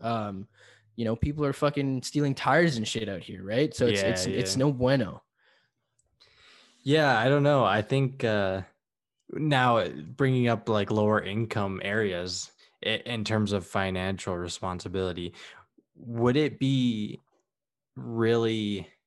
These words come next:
Speaker 2: you know, I mean, okay, everything we're saying here is against human rights. Obviously,
Speaker 1: Mm-hmm.
Speaker 2: we, we understand that we're not, you know, delusional. We're not,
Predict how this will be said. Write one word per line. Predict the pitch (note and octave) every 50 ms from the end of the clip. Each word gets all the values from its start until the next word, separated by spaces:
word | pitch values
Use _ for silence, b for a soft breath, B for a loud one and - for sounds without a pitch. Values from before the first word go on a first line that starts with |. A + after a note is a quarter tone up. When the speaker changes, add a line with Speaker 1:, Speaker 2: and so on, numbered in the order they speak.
| _ _ _ _ _ _ _ _ _ _ _ _ _ _ _ _ _ _ _ _
Speaker 2:
you | C#3+ C3+
know, | C#3 A#2
I | G#2+ G#2 G2 G2+ A#2+ B2
mean, | B2+ A#2 G#2+ G2+
okay, | G#2 G#2 - G#2 F#2
everything | E2 - B2 C#3 D3+ C3+ D3 C#3+ C3+ A#2+ A2 G#2+
we're | A2 A2+ G#2+ G2+ F2
saying | - - G#2+ G2+ F#2+ F#2+ F2+ E2
here | G2 F2+ F#2 F2+
is | E2 D#2+
against | D#2+ - F#2+ F2+ F2 - - -
human | A2 G2+ F#2 F2+ E2 E2
rights. | E2+ E2+ E2 D#2+ D#2+ - - - - - _ -
Obviously, | F#2 F#2 F2 E2+ F2 D3 C#3+ D3 C#3 -
Speaker 1:
Mm-hmm. |
Speaker 2:
we, | F#2 G2 A2 A2
we | A#2+ B2+ B2
understand | B2 A#2+ A2+ G2 - - G2+ G2+ G2 G2
that | F#2+ F#2 F2
we're | G2 G2
not, | G2 F#2+ F#2+ F2+ - B B B B B B
you | A#2
know, | G#2+ G2+ G2+
delusional. | G2 C3 A2 G2+ G2 A2 A2 A2+ A#2 A#2 G#2+ G#2+ G#2 G2 F#2+ F#2+
We're | G2 G2
not, | G2 F#2+ F#2+ - G2+ -